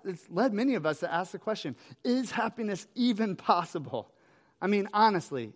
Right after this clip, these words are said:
is it even possible? Is it even something that's worth pursuing? And, and the psalmist, his words that were written thousands of years ago are still true to us to this day. Yes, it is possible to have happiness.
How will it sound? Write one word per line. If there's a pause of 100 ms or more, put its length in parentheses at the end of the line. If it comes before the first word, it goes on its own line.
is
it
even (200)
possible?
Is
it
even (340)
something
that's
worth
pursuing? (260)
And,
and
the
psalmist,
his
words
that
were
written
thousands
of
years
ago (200)
are
still
true
to
us
to
this
day. (240)
Yes, (280)
it (180)
is (240)
possible (460)
to
have
happiness.